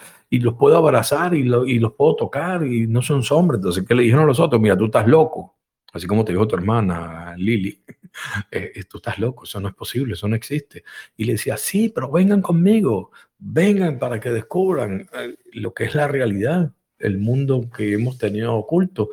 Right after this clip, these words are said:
Y simplemente decían que no, decían que no, que no se iban a salir del mundo que conocían, ¿ok? Eh, esa alegoría, ese mito de la caverna, que la pueden conseguir, el mito de la caverna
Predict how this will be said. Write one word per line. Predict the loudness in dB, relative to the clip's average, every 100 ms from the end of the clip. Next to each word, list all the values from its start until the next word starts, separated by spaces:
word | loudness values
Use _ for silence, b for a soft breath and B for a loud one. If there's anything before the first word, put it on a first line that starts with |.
| B B B B _ _
Y | -4
simplemente | 2 4 4 4 2
decían | 0 0 0
que |
no, | 2 0 0 _ _ _ _ _ _ _ _
decían | -16 -4 -2
que | 0
no, | -2 -2
que | -4 -4
no |
se | -2
iban | 0 0
a | 0
salir | 0 0 0 -2 B B B _
del | -2 0
mundo | 2 2 2 0
que | -2
conocían, | -2 -2 -2 -4 -4 -6 -12 _ _ _ _ _
¿ok? | -4 -2 -2 -4 B B B _ -10
Eh, | -6 -4 -4 -6 -8 -12 _ _ _
esa | -4 0 0 0 -2
alegoría, | 0 0 2 0 2 2 4 4
ese | 2 2 2
mito | 4 2 0 2
de | 2
la | 2
caverna, | 2 4 4 4 2 2
que | 0
la | 2
pueden | 2 2
conseguir, | 2 4 4 4
el | 4
mito | 2 0 0
de |
la | 0
caverna | 0 0 2 2 2 2